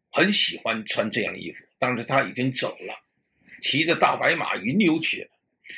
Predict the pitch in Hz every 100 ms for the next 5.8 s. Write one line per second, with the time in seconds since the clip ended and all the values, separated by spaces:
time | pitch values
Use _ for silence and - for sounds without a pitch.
0 | - 127 202 - - 208 190 - 165 -
1 | _ - - - - 143 - 240 392 196
2 | 127 - - - - - - 135 123 123
3 | 113 110 101 98 - - 240 196 117 -
4 | - - 196 202 175 135 151 143 139 -
5 | - 139 147 117 135 185 196